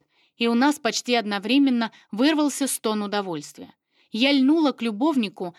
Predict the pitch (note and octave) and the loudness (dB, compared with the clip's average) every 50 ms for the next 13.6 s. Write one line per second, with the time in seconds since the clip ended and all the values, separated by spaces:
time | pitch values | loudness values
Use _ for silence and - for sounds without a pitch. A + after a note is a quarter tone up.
0 | _ _ _ - C#4 C#4 C4+ _ - C4+ B3+ - - B3 C4+ D#4+ D#4 A#3+ A3 G3 | _ _ _ -2 -2 -2 -2 _ -4 -4 -4 -4 -2 0 2 2 2 2 -2 -4
1 | F#3 F#3 F#3+ - - A3 G#3+ G#3+ G3+ F#3+ A#3 C4+ C4+ - B3 A3 A3 G#3 G#3 - | -4 -8 -8 -6 -4 -4 -4 -4 -4 -4 -4 -4 -2 -4 -4 -4 -4 -4 -4 -6
2 | G#3 G#3 G#3 A3 A3+ A3 A3 G#3 - A3+ A3+ A3+ A3+ G#3+ F#3 - _ _ _ _ | -6 -4 -4 -4 -4 -4 -6 -6 -6 -6 -6 -4 -6 -6 -8 -10 _ _ _ _
3 | _ _ _ _ _ - A#3 C4+ C4+ D4+ F4 E4 C#4+ D4 C#4 - D4 C#4+ - C4+ | _ _ _ _ _ -2 0 0 2 2 2 2 4 2 2 2 2 -2 0 0
4 | B3+ C4 C4+ C4+ C4 A3+ A3+ C#4 C4+ G3+ - - _ _ _ _ _ _ _ _ | 2 2 2 2 0 0 -2 -4 -4 -4 -6 -10 _ _ _ _ _ _ _ _
5 | _ _ _ _ - - A3+ B3 F#4 G4+ F4+ F4 D#4+ D4 C4+ G#3 F#3+ B3+ E4 F4 | _ _ _ _ -8 -4 2 2 4 4 4 4 4 4 4 2 0 0 2 2
6 | D4+ B3 A3+ - A#3+ A3 G#3+ B3+ C#4 D4 C#4 - - - - - - C4 C4 C4 | 2 2 0 0 -4 -4 -2 -2 -2 -2 -2 -4 -6 -14 -16 -10 -4 -4 -4 -4
7 | - B3+ A3 F3 D3+ D3 - _ _ _ _ _ _ - A3 A3 A3+ A3+ A3 - | -2 -4 -4 -4 -4 -8 -12 _ _ _ _ _ _ -6 -2 -2 0 0 0 0
8 | A#3 A#3+ B3 A#3 A3 F#3 E3 E3+ - G#3+ - - G#3 F#3+ - G3+ F#3+ F#3+ F#3+ F3+ | 0 -2 0 -2 -2 -2 -2 -4 -8 -10 -8 -6 -6 -6 -6 -8 -12 -12 -12 -10
9 | F3+ G#3+ G#3+ B3+ D#4 D#4+ C#4 A3 - - _ _ - - _ _ _ - E4 D#4+ | -10 -6 -2 0 2 2 2 0 -4 -8 _ _ -20 -20 _ _ _ 2 4 4
10 | D#4+ D#4+ E4 D4+ C4 D4 C#4+ C4 - B3 A#3+ A#3 A3 - - C#4+ C4+ A#3+ G#3 G3 | 4 4 4 4 4 2 2 0 0 -2 -4 -2 -2 -2 -2 -2 -2 -2 -2 -4
11 | G3+ G3 - - A3 G#3 G#3 G3+ - - G#3+ G#3 G#3 G#3 B3 D4 C#4+ - G3 F3+ | -6 -10 -8 -8 -8 -8 -8 -8 -8 -8 -6 -4 -4 -2 -2 -2 -4 -4 -8 -10
12 | E3+ _ _ _ _ - A#3+ A3+ - B3+ - - C4 B3 B3 B3 - B3 A#3 A3 | -10 _ _ _ _ -6 -6 -4 -4 -4 -2 -2 0 -2 -2 -2 -4 -6 -6 -4
13 | B3 C4 B3+ B3 A3 G#3+ E3+ D3 - - - | -4 -4 -4 -4 -8 -10 -12 -14 -16 -18 -20